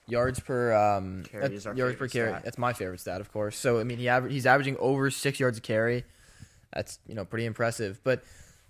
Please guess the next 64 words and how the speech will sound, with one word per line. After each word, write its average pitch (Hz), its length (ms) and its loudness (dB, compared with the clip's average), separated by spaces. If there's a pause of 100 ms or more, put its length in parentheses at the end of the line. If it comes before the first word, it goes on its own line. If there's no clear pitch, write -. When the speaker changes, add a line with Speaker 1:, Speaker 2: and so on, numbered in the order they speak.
Speaker 1:
I've 175 160 2
said 190 240 0
this, 147 260 -2
you 143 60 -6
know, 131 80 -2
I, 117 160 0
from - 240 -10
the 127 60 -4
beginning. 123 280 -6
Yes, 160 220 2
the 160 100 2
Bengals 131 400 0
were 123 80 -4
bad 95 280 0
last 82 200 -4
year. 87 80 -8
We 123 120 -2
all 131 120 -2
know 113 180 -12
that. - 340 -20
Speaker 2:
Mm-hmm. 120 300 -12 (280)
Speaker 1:
And 139 140 2
honestly, 175 380 2
I'm 120 80 0
not 127 160 0
gonna 120 120 -2
lie. 127 220 4
Going 143 440 0
into 160 160 -4
the 123 60 -8
draft, 117 300 4
I, 117 140 0 (460)
I 110 120 -6
didn't 123 340 -8
think 120 180 -4
Andy 113 180 -2
Dalton 104 280 -2
was 110 140 -8
really 110 280 -4
the 113 80 -4
problem. 110 440 -4
Like, 127 140 -2
obviously, 127 320 2
Burrow 117 300 -4
was 113 120 -8
gonna 113 160 -12
be 107 80 -10
an 104 60 -10
upgrade, 120 360 -2
but 117 100 0
I 113 80 6
didn't 123 320 -2
think 120 260 -8
that, 104 180 -4
you 107 80 -8
know, 101 100 -6
the, 104 320 -6
they 113 120 -6
would 117 80 -8
make 110 240 -8
this 110 140 -10
team 98 200 -10
competitive. 117 640 -4
But, 117 200 0